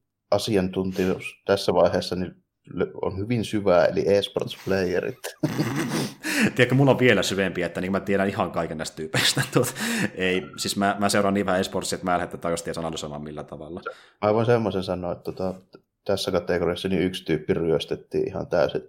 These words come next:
Speaker 1: Nämähän on just jotain niinku Starcraft-jätkiä ja jotain Dota-tyyppejä ja tämmöisiä ihan selvästi nää,
Speaker 2: Mm.
Speaker 1: nää jopa. Niin tota, tän olisi kuulunut voittaa, niin semmoinen tyyppi kuin tota,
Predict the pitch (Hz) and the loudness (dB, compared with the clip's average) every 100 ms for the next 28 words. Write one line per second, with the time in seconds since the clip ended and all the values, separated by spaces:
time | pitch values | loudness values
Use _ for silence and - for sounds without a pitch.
0 | - _ 95 98 95 90 87 90 82 85 | -18 _ 0 2 4 2 0 -4 0 0
1 | 85 82 92 - 80 87 - - - 57 | 0 -4 -6 0 2 0 -4 -8 -4 -4
2 | - - 62 58 64 64 - 82 - - | -4 -8 -2 0 0 0 -2 -2 -4 0
3 | 69 - - - 65 - 87 - - 67 | -2 0 -4 -4 -2 0 -2 -2 0 0
4 | 87 80 - 67 64 - 80 - 82 80 | 0 -4 -4 -4 -6 -10 -10 -10 -8 -4
5 | 82 95 95 - - - - _ - - | -2 -2 0 -2 -2 -8 -16 _ -20 -20
6 | - - _ _ 95 90 90 95 92 - | -20 -20 _ _ -2 -2 0 2 2 0
7 | - _ _ _ _ _ _ 95 98 98 | -12 _ _ _ _ _ _ 2 4 0
8 | - 131 123 107 92 90 87 82 - - | 2 6 8 8 6 4 2 2 0 -6
9 | - 98 - - - - - - 101 92 | 0 0 -2 -8 -14 -18 -20 -12 -6 -6
10 | - _ - 82 87 87 92 87 92 - | -8 _ -10 -6 -4 -4 -2 -4 -4 -4
11 | 95 - - _ _ _ _ _ - - | -4 -4 -6 _ _ _ _ _ -14 -6
12 | 50 | -6